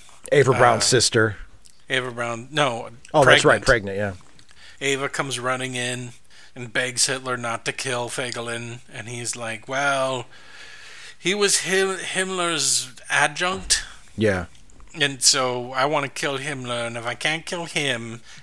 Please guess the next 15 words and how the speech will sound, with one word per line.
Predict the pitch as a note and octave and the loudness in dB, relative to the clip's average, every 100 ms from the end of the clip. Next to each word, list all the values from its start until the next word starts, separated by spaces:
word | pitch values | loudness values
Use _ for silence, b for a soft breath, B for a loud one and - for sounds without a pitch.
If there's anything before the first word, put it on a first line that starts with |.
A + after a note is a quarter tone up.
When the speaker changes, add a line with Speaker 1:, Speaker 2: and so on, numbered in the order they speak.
| B B2 | B -6
Speaker 2:
guess | B2+ B2 - | -2 0 0
who | E3 | 0
gets | D#3+ E3+ F3 - | -4 -4 0 0
to | A3 | 0
Speaker 1:
<laughs> | G#3 C4 | 4 6
Speaker 2:
die?" | C4 G3 F3+ F3 G3 E3 - - | 8 8 8 6 2 0 -2 -4
<laughs> | - B3 | -6 -4
And | G#3+ | 2
she's | A#3 A3+ G3 | 2 2 -4
like, | G3 F3+ E3+ - B B B B - | -4 -6 -8 -16 B B B B -2
"Please | A3 A#3 F3 | 0 2 4
don't." | A3 G#3+ C#3 - - - D3 | 4 4 2 -4 -10 -8 -10
And | C#3 | -10
he's | C3 B2+ | -8 -6
like, | A#2+ | -6